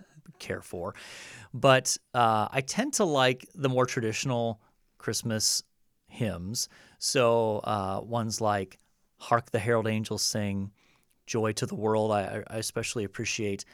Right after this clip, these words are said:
how, uh, there's a, there's a part of the, the song Joy to the World that focuses on the birth of Jesus isn't just about my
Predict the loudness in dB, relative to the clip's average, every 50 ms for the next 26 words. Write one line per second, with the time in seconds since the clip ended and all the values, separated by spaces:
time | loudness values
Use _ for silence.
0 | -20 -20 -20 -20 -20 _ -8 -6 -4 -2 0 0 0 -2 -4 _ _ _ -20 -20
1 | _ _ _ _ _ _ _ _ _ -10 -8 -6 -6 -6 -8 -6 -6 -6 -6 -4
2 | -4 -6 -6 -6 -6 -6 -6 -6 -8 -6 -2 0 0 0 0 -4 -8 -12 -16 _
3 | -8 -4 -4 -4 -2 -4 -6 -8 -12 -12 -10 -8 -6 -4 -4 -4 -4 -2 0 0
4 | 0 0 -2 -4 -4 -2 0 0 0 0 -2 -4 -6 -10 -8 -4 -4 -4 -4 -4
5 | -4 -4 -4 -4 -4 -6 -4 -4 -2 -2 -2 -2 -4 -6 -10 -18 -20 -20 -20 _
6 | _ _ _ -8 -6 2 6 6 6 6 6 0 -2 -2 -2 0 0 0 2 2
7 | 0 0 0 0 0 0 0 -2 -2 -2 -2 -2 -2 2 2 2 2 2 2 0
8 | 0 2 0 0 -2 -4 -6